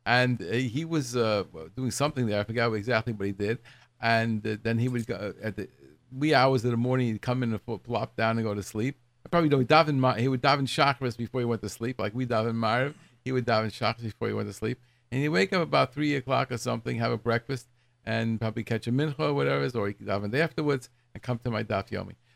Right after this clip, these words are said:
So, you know, I know that such a thing exists, but I also remember that a number of people had problems over the years where at the wee hours of the morning, in many of these bakeries, there's no yid.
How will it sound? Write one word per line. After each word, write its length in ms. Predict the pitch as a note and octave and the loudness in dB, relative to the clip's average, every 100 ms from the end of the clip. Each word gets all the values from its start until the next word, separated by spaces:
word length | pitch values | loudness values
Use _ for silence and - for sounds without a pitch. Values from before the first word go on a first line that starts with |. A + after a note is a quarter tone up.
| - | -8
So, 280 | - B2+ - _ _ A2 | -2 -2 -4 _ _ -4
you 80 | D3 | 0
know, 100 | A#2+ | 0
I 100 | C#3+ | 2
know 240 | D3+ F3+ | 2 4
that 200 | E3 C#3 | 2 -2
such 220 | B2 C#3+ | -2 -2
a 40 | C3 | -2
thing 200 | - B2+ | -2 0
exists, 380 | A#2 D3+ D3 - | 0 2 2 2
but 100 | A2+ | 0
I 60 | |
also 320 | A#2 G3 - F3 | 2 0 -2 0
remember 400 | C3+ C3 B2+ B2+ | 2 2 2 0
that 200 | A#2 A2+ _ _ _ - | 0 -2 _ _ _ -2
a 40 | |
number 300 | A#2+ C#3+ C#3+ | 0 0 0
of 120 | A#2 | -2
people 480 | C3+ C3 - A#2+ A2+ - | -4 -4 -2 -2 -2 -4
had 160 | F#2+ G2+ - - | -6 -6 -8 -4
problems 340 | C3+ D3+ A#2+ | 0 0 0
over 180 | A2+ A2 | -2 -2
the 100 | G#2+ | -4
years 280 | B2 C3 A2+ | -2 -2 -4
where 280 | A2 G#2+ G#2 _ _ - | -2 -2 -2 _ _ -8
at 160 | G#2 | -8
the 60 | - | -4
wee 200 | B2+ D3+ | -2 0
hours 260 | C#3 B2+ A2 | 0 0 -2
of 60 | |
the 60 | A#2 | -2
morning, 480 | B2 D#3 C#3 B2 A#2 _ - - _ _ G2+ | 0 0 0 -2 -6 _ -20 -20 _ _ -6
in 120 | G#2 | 0
many 180 | C3 B2 | 0 0
of 60 | |
these 140 | A2 G2 | -2 0
bakeries, 440 | C3 C#3 B2 G2+ | 0 0 -2 -6
there's 160 | G#2 G2+ | -6 -4
no 120 | A#2 | -2
yid. 280 | A#2 B2 | 0 0